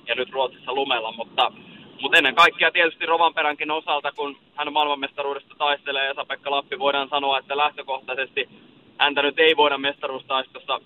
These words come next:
pitää mukana, kun ei vielä tiedetä koko kauden ohjelmaa täysin, niin se on vähän vaikea lähteä mestaruustavoitteita, kun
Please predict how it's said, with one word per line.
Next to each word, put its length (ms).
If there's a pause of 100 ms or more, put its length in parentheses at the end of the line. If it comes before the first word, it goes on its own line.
pitää 300
mukana, 360
kun 120
ei 120
vielä 180
tiedetä 420
koko 200
kauden 320
ohjelmaa 500
täysin, 560 (560)
niin 140
se 60
on 60
vähän 180
vaikea 380
lähteä 300
mestaruustavoitteita, 1200 (420)
kun 140